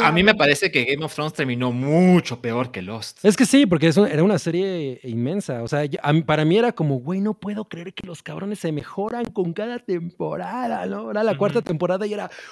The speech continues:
Speaker 3: "Uah", y de pronto, esa chingadera de que todo se resolvió como en cinco minutos, no mames.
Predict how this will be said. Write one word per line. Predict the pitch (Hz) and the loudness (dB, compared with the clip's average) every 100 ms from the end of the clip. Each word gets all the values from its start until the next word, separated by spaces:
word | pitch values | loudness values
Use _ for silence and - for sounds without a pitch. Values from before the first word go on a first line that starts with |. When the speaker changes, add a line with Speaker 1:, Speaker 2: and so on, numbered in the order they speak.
| - | -20
Speaker 3:
"Uah", | - 196 214 180 165 - - - - - - - - | -14 -8 -4 -4 -4 -8 -10 -10 -10 -12 -12 -16 -14
y | 196 | -10
de | 151 | -4
pronto, | 175 170 160 143 135 110 - _ _ | -2 2 4 4 2 -4 -14 _ _
esa | 127 160 | -8 -8
chingadera | - 180 135 107 107 135 151 | 0 0 0 -4 -6 -2 -2
de | 131 110 101 - _ _ | -2 -4 -8 -14 _ _
que | 131 113 110 _ _ _ | -8 -8 -10 _ _ _
todo | 139 165 | -2 2
se | 139 | 2
resolvió | 123 117 123 | 0 0 -2
como | 135 160 | -2 -4
en | 117 101 _ | -4 -6 _
cinco | - 131 170 | -6 -4 0
minutos, | 143 120 123 95 95 | 2 2 -2 -4 -4
no | 160 | -4
mames. | 160 151 160 160 120 117 | -4 -4 -4 -4 -4 -6